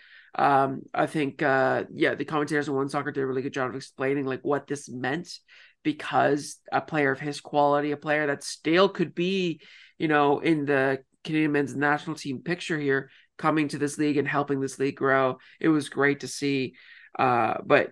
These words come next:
i-, i-, incredibly, yeah, the way, even though Ottawa were very much second best for eighty minutes,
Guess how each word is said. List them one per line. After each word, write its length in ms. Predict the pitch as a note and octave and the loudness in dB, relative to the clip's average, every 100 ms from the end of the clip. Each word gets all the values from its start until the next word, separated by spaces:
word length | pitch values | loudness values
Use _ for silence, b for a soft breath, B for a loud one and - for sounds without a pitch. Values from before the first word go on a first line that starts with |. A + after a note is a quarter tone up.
| - | 0
i-, 160 | F3+ - | -2 2
i-, 220 | A3 G#3 | 0 2
incredibly, 560 | A3+ - A#3 C4+ F#3+ D3 | 2 6 8 8 6 8
yeah, 320 | E3+ F#3+ D3 | 8 8 6
the 180 | C#3 D#3 | 4 2
way, 240 | D#3+ F#3+ | 6 8
even 240 | F3+ F#3 F#3+ | 8 4 0
though 100 | F#3+ | 2
Ottawa 440 | E3 F3 F3+ E3 | 6 6 6 0
were 340 | D3+ D3+ C#3+ C#3+ | 0 -2 -2 -4
very 400 | D#3 D3+ E3+ G3 | -10 4 8 8
much 160 | F#3+ F#3 | 6 0
second 360 | - F3 D3+ B2+ | -2 -4 -2 4
best 500 | D#3 F3 - - - b b b | 4 4 -6 -12 -20 b b b
for 280 | - E3+ - | -2 -2 2
eighty 300 | F3 G3 F#3 E3+ | 6 8 8 6
minutes, 680 | E3+ F3+ C#3+ - - - | 8 8 4 -2 -14 -16